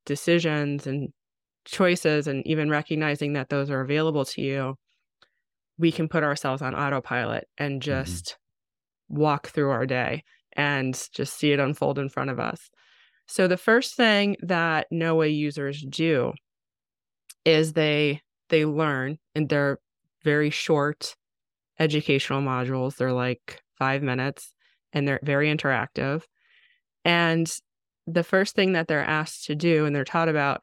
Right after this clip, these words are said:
Speaker 1: is this idea of rule breaking. And rule breaking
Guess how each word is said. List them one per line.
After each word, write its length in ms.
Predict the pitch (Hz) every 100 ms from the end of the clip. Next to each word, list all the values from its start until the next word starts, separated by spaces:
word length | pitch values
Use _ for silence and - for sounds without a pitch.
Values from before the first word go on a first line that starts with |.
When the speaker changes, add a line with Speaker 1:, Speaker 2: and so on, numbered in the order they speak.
| -
Speaker 1:
is 340 | 156 143 139 -
this 220 | - 147 135
idea 440 | 147 147 147 147
of 160 | 151 147
rule 340 | 139 156 156
breaking. 680 | 147 - - - 67 - 208 _ _ _ _ _ _ 170
And 240 | 165 170
rule 160 | 196 247
breaking 680 | 226 233 214 202 196 196